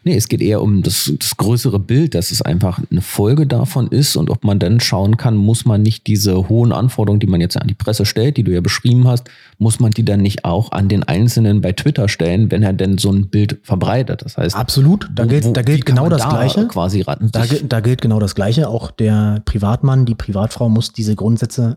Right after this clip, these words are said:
Speaker 2: einhalten. Ja, es gibt manchmal ein Laienprivileg bei solchen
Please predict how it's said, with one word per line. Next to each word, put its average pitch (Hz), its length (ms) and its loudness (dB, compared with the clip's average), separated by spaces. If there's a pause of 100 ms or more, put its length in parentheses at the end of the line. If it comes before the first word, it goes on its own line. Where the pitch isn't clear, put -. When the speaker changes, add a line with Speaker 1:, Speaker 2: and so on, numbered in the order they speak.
Speaker 2:
einhalten. 101 520 -2 (300)
Ja, 110 160 -2 (240)
es - 120 -6
gibt - 200 -4
manchmal 143 640 2 (240)
ein 101 60 0
Laienprivileg 180 880 2 (240)
bei 123 100 0
solchen 143 600 2